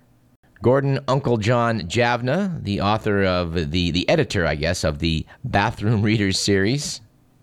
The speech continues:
They have a new volume out, and we're sure that's gonna be good for a laugh. And we hope that we can bring you local comedian Jack Gallagher. Very funny man.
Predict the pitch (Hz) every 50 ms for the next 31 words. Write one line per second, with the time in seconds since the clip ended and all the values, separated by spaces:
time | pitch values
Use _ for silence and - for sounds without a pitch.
0 | _ _ _ _ _ _ _ _ - - 90 92 92 92 85 90 92 92 87 82
1 | 90 90 95 92 90 92 95 98 82 64 73 80 - - 90 85 85 85 - -
2 | 85 78 80 78 71 71 80 69 - - 76 69 67 69 71 80 92 113 - -
3 | - - - - _ - - _ _ _ - _ _ - - 143 156 170 190 190
4 | 185 175 147 175 214 - 165 151 147 156 - - 131 113 135 156 165 160 156 131
5 | 131 143 151 - 143 - - 143 135 143 151 147 147 147 147 139 104 85 113 123
6 | 143 139 107 101 131 131 143 147 143 120 92 95 85 69 69 69 - - - 76
7 | 76 92 107 117 117 117 - 120 117 113 113 107 107 110 107 110 131 156 156 147
8 | 143